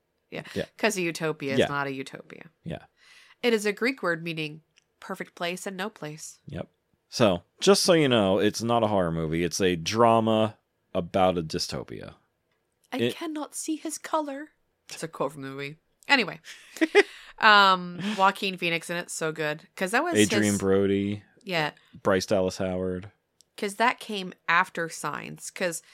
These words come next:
Speaker 2: Yes.
Speaker 1: um, M. Night Shyamalan always uses the same actor at least twice.
Speaker 2: Mm-hmm.
Speaker 1: And so Joaquin had been in Signs, and then he was in that one, then he
Speaker 2: Yep.
Speaker 1: was done.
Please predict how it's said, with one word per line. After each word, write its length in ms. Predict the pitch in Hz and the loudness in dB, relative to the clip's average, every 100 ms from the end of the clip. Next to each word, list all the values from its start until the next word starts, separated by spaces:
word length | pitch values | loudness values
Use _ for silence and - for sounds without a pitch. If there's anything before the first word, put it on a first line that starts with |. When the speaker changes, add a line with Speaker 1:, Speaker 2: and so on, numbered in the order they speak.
| - | 2
Speaker 2:
Yes. 360 | 190 156 - - | 2 4 -2 -2
Speaker 1:
um, 320 | 175 165 160 | 0 0 -2
M. 120 | 208 214 | -6 -6
Night 120 | 202 | -6
Shyamalan 400 | - 190 170 165 | -8 -4 -4 -2
always 380 | 170 165 160 170 | -2 -2 -4 -8
uses 460 | 170 170 151 147 _ _ - | -10 -10 -10 -12 _ _ -16
the 140 | 165 160 | -8 -6
same 260 | 185 170 | -4 -2
actor 300 | 151 151 151 | -2 -2 -4
at 80 | 147 | -4
least 220 | 147 - | -6 -10
twice. 320 | - 143 147 110 | -8 -8 -6 -4
Speaker 2:
Mm-hmm. 300 | 110 113 104 _ _ | -2 -2 -4 _ _
Speaker 1:
And 180 | 185 175 | -6 -4
so 220 | - 170 | -2 -2
Joaquin 540 | 165 165 165 - 196 180 | 2 0 -2 -8 -8 -6
had 200 | 170 156 | -8 -4
been 200 | 160 151 | -4 -6
in 100 | 151 | -8
Signs, 540 | - 165 147 143 147 | -6 -2 -2 -4 -10
and 80 | 165 | -10
then 100 | 151 | -10
he 140 | 156 | -10
was 240 | 147 143 147 | -10 -8 -10
in 180 | 139 135 | -12 -6
that 200 | 143 - | -6 -6
one, 180 | 139 | -10
then 120 | 139 139 | -8 -4
he 40 | |
Speaker 2:
Yep. 80 | - | -4
Speaker 1:
was 160 | - | -4
done. 300 | - - - | -12 -12 -12